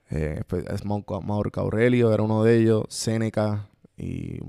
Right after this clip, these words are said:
este, Franklin Roosevelt. Eh, bueno, y por ahí sigue la lista.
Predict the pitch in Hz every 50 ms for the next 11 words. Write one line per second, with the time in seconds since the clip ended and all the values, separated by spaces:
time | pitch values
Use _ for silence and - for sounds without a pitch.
0 | 87 - - - - - _ - - - - - - _ _ _ _ _ _ -
1 | - 104 104 107 - - 101 98 98 101 110 113 120 113 104 107 110 110 110 107
2 | 107 104 - - _ - - - - _ _ _ _ - - 113 117 107 92 104
3 | 95 92 95 107 - - 101 95 98 92 90 82 80 - _ - - 85 -